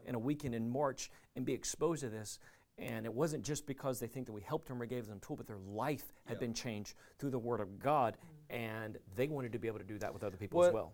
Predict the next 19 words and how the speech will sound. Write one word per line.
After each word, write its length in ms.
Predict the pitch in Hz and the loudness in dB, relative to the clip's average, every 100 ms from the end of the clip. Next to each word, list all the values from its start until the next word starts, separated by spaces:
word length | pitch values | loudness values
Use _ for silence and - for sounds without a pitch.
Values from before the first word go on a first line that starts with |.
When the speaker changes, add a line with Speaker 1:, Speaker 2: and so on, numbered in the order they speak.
| - | 4
Speaker 2:
I 140 | 190 | 6
think 200 | 202 156 | 6 4
to 80 | 135 | 2
me 260 | 117 131 127 | 6 8 8
as 140 | 110 | 6
a 20 | 104 | 2
pastor, 580 | - 120 131 - 101 | 0 0 0 -2 -6
just 220 | 101 120 - | -6 -6 -4
to 60 | |
listen 340 | 110 127 - 107 | 0 0 -2 -6
to 60 | |
all 240 | - 107 110 | -2 -2 -2
three 300 | - 110 110 | -4 -4 -2
of 120 | 101 | -4
you 120 | 98 | -6
and 60 | 101 | -6
what 140 | 95 | -6
you 80 | 98 | -10
said, 460 | - 98 98 85 | -10 -6 -6 -8